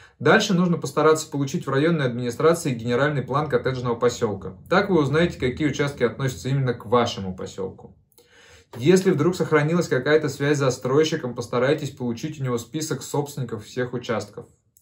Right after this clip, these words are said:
В противном случае инициативной группе придётся составлять такой список самостоятельно, обходя в выходной день все участки или заказывая выписки из Е Г Р Н. Решение о создании С Н Т принимают собственники в количестве не менее семи.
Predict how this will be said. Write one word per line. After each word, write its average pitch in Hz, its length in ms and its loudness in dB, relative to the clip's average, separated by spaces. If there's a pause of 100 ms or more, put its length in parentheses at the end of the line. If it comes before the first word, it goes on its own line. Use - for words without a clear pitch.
(100)
В - 20 -20
противном 180 460 2
случае 160 500 -2
инициативной 135 540 -2
группе 143 300 -4
придётся 123 420 -4
составлять 123 500 -4
такой 120 220 -6
список - 340 -12
самостоятельно, 131 840 -2 (220)
обходя 139 500 2
в 165 40 0
выходной 139 480 0
день 143 200 -2
все 143 220 -2
участки 135 480 -2
или 127 220 0
заказывая 120 580 2
выписки 110 420 -6
из 110 160 -6
Е 104 140 -6
Г 104 100 -6
Р 101 200 -2
Н. 92 200 -8 (360)
Решение 180 480 2
о 160 40 0
создании 175 480 0
С - 100 -4
Н 190 140 0
Т 269 120 0
принимают 165 440 0
собственники 170 460 -2
в - 100 -8
количестве 147 440 -2
не 127 120 -2
менее 143 260 -2
семи. 113 480 -6